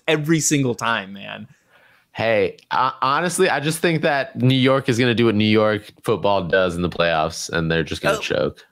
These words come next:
Speaker 1: Like I said, it's a coin flip for
Speaker 2: It's
Speaker 1: me.
Speaker 2: a coin
Speaker 1: I, all
Speaker 2: flip.
Speaker 1: I know is that the Vikings are not making it to the Super Bowl. Okay, they're getting stopped at some point. Uh, next up, Tampa Bay Buccaneers versus the Dallas Cowboys. The Dallas Cowboys have never beaten Tom Brady,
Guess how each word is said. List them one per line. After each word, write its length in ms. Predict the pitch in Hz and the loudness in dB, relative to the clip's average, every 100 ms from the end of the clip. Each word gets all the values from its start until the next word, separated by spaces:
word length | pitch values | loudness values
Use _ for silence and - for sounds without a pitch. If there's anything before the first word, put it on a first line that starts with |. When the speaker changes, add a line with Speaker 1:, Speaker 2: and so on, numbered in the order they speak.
| _ _ _ - | _ _ _ -2
Speaker 1:
Like 160 | 180 175 | 0 0
I 40 | |
said, 180 | - - | 0 0
it's 140 | 208 | 2
a 60 | 202 | 0
coin 240 | 202 165 | 0 0
flip 220 | - 107 - | -2 -6 -8
for 80 | |
Speaker 2:
It's 140 | 82 90 | -10 -6
Speaker 1:
me. 60 | |
Speaker 2:
a 20 | - | -4
coin 140 | 143 | -2
Speaker 1:
I, 100 | 110 | 0
all 120 | 160 185 | 0 2
Speaker 2:
flip. 100 | 190 | 2
Speaker 1:
I 40 | |
know 180 | 175 151 | 2 2
is 80 | 131 | 2
that 80 | 123 | -2
the 60 | |
Vikings 420 | 117 127 120 120 113 | -2 -2 -2 -2 -2
are 120 | 110 | 0
not 220 | 110 98 | -2 -4
making 280 | 104 101 101 | -6 -6 -8
it 120 | - | -12
to 60 | - | -12
the 80 | - | -12
Super 300 | - 117 - | -14 -16 -16
Bowl. 180 | - 123 | -16 -10
Okay, 200 | - 104 | -4 0
they're 120 | 139 | 0
getting 160 | 160 123 | 0 -2
stopped 380 | - 127 107 | -2 -2 -4
at 100 | 107 | -8
some 240 | - 95 92 | -8 -8 -12
point. 280 | - 58 _ _ _ _ _ - | -20 -20 _ _ _ _ _ -2
Uh, 640 | 127 123 120 117 110 104 - | 0 2 4 4 4 2 0
next 340 | 135 151 - | -2 -2 0
up, 360 | 151 147 139 - | 0 0 -2 -6
Tampa 320 | - 147 147 | -2 -2 -2
Bay 180 | 147 147 | 0 0
Buccaneers 680 | 143 135 135 143 127 127 135 | 0 0 0 0 -2 -2 -2
versus 320 | 127 123 123 | -2 -4 -4
the 80 | 120 | -12
Dallas 340 | 113 107 107 - | -4 -2 -2 -6
Cowboys. 520 | - 95 95 101 113 | -10 -10 -8 -10 -10
The 100 | 104 | -6
Dallas 240 | 135 131 | -4 -4
Cowboys 420 | - 104 95 90 - | -4 -6 -6 -10 -12
have 160 | 98 | -14
never 340 | 104 120 147 139 | -10 -4 -2 -2
beaten 260 | 117 98 | -4 -12
Tom 320 | 98 - 95 98 | -12 -10 -10 -12
Brady, 420 | 98 95 101 | -16 -16 -20